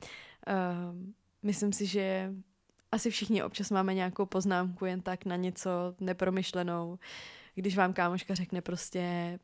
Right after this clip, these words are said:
já nevím, hrozně bych chtěla, eh, začít tancovat u tyče a vy řeknete, fuj, to ses úplně zbláznila, tancování u tyče, a nebo naopak jí řeknete úplně, no, tancování u tyče, to je úplně nejlepší.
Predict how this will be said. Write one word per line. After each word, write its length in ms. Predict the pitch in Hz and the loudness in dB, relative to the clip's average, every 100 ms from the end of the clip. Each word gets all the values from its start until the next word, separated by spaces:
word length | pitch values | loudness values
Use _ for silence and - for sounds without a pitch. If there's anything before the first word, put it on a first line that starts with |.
| - | -6
já 180 | 175 170 | -2 -2
nevím, 420 | 247 247 220 208 | -2 -2 0 0
hrozně 320 | 190 185 190 | 0 2 0
bych 380 | 170 180 - - | 0 -2 -4 -10
chtěla, 640 | - 170 165 160 160 160 160 - - | -8 -4 -2 -2 -4 -6 -8 -10 -4
eh, 160 | 190 | -2
začít 260 | 175 175 185 | -2 -2 -2
tancovat 400 | 180 180 214 220 | -2 -2 0 0
u 60 | 247 | 0
tyče 340 | 269 - 202 | 2 4 4
a 120 | - | 4
vy 160 | 196 190 | 0 0
řeknete, 460 | 185 180 - - | -4 -6 -4 -6
fuj, 320 | - 240 262 254 | -6 -4 -4 -4
to 100 | 208 | -6
ses 180 | 190 | -6
úplně 260 | 202 185 175 | -6 -4 -4
zbláznila, 640 | 180 160 220 220 196 185 | -2 0 2 0 0 -2
tancování 520 | 185 196 196 170 180 220 | -2 -4 -2 -2 -2 -4
u 40 | |
tyče, 500 | 247 247 233 202 208 - - - - | -6 -4 -2 -2 -4 -10 -18 -18 -6
a 420 | - 175 170 170 175 | -2 0 0 -4 -4
nebo 200 | 180 185 | -4 -4
naopak 360 | 180 - 180 | -4 -8 -10
jí 40 | 180 | -10
řeknete 380 | 180 180 175 175 | -8 -8 -6 -10
úplně, 500 | - 180 175 175 196 | -6 -6 -4 -4 -2
no, 260 | 269 302 302 | -2 -4 -8
tancování 440 | 277 - 208 - | -6 -4 -4 -4
u 60 | 214 | -6
tyče, 320 | 262 240 233 | -6 -4 -4
to 80 | 196 | -4
je 80 | |
úplně 240 | - 185 190 | -4 -4 0
nejlepší. 640 | 226 262 254 - 233 | 2 2 0 -4 -4